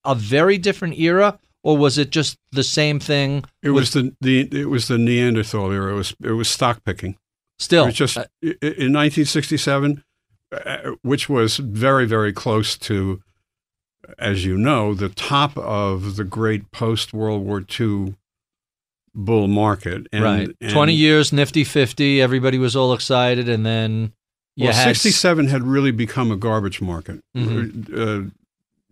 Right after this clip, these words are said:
Speaker 2: j-, really become a garbage market. And it was, it was really the first great outbreak of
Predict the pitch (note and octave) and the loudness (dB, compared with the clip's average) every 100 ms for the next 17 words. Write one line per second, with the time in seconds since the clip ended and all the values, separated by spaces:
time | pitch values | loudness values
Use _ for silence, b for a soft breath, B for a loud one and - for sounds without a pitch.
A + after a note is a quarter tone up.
0 | _ A2 - C3 D3+ F3 B2+ G#2+ A2 G2 | _ -12 -8 2 4 6 4 0 -2 -4
1 | F#2 F2+ F2+ F2+ F2 F2 - F#2 - _ | -4 -6 -6 -6 -6 -8 -8 -12 -14 _
2 | _ _ _ _ - B2+ B2 A#2+ B2+ - | _ _ _ _ -6 -2 0 -2 -4 -4
3 | E3+ - E3 D#3+ - - - - - G3+ | -4 0 0 0 -4 -10 -12 -12 -8 -6
4 | G3+ G3 F#3+ G3+ A#3+ C4 B3+ F#3+ F3+ - | -2 -2 -2 -4 -2 0 0 0 -4 -6
5 | - G3 G3+ - - - C#3+ C#3+ D#3 D#3 | -6 -2 0 -2 -6 -8 -2 2 2 2
6 | - B2+ D3 C#3+ _ C#3 B2+ B2+ - - | -2 -2 -2 -2 _ -2 0 -2 -6 -6
7 | C3 B2 B2 A#2 - | -2 0 0 -2 -6